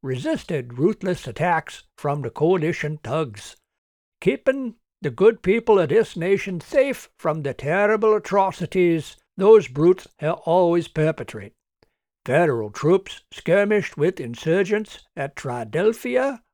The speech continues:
West Virginia, rescuing women and children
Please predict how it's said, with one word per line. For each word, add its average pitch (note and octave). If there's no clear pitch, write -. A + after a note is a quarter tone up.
West C#3
Virginia, C3+
rescuing B3+
women D4
and A3+
children F#3+